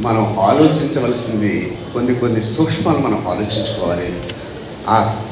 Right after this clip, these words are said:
సూక్ష్మాలు అనుకున్నప్పుడు ఏంటంటే కులం లేదా కుల ధర్మం,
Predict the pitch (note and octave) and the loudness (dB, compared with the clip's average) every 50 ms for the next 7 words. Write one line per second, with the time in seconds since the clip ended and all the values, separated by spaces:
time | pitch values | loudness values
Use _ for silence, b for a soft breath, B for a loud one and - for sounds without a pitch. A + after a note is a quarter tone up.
0 | - - - - D#3+ D#3 D#3 - - - F#3+ F3+ F3+ F3+ E3+ E3+ E3 E3 E3+ D3+ | -8 -8 -2 0 2 2 4 4 4 4 4 6 6 8 8 8 8 6 6 4
1 | D3+ D3 C#3+ C#3 C#3 B2 B2 B2 A#2+ B2+ C3 C3+ A#2+ G#2+ F#2+ A#2 - - - - | 4 4 4 2 2 2 2 2 2 2 2 2 2 2 2 0 -2 -4 -6 -8
2 | - - - - - - - - - - - - E3 F3 F3+ G3+ G#3 G#3+ - - | -10 -12 -12 -14 -14 -16 -16 -16 -16 0 4 8 8 10 10 8 8 6 2 0
3 | - - - - - - - - - - - B2+ B2 B2 A2+ A2 A2 - - - | -2 -4 -6 -8 -10 -10 -10 -10 -10 -4 -2 2 4 6 6 6 6 4 2 -2
4 | - - - - D3 D3 D#3+ D3 D3+ - C3 C3 B2 B2 B2 G#2+ | -4 -6 -2 2 4 4 4 4 2 0 0 0 0 0 0 0